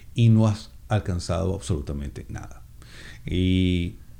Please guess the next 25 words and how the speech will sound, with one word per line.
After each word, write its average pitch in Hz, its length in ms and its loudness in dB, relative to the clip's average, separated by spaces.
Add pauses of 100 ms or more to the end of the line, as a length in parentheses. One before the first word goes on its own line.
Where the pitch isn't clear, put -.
(260)
tiendes 110 300 8
a 113 40 10
repetir 95 440 0
otra - 200 -6
vez. - 160 -10
Entonces 95 260 -4
vuelves 78 300 -2
a 110 80 2
tomar, 131 360 2
o 110 40 4
vuelves 78 280 0
a 101 60 2
fumar, 107 520 2
o 101 60 2
vuelves 80 300 -2
a 82 80 -2
consumir 87 400 -4
cualquier 80 280 -4
tipo - 200 -8
de 95 60 -4
sustancia. 117 420 2 (520)
Y 95 140 4
ojo, 90 420 4
no 101 320 6
solamente, 139 880 4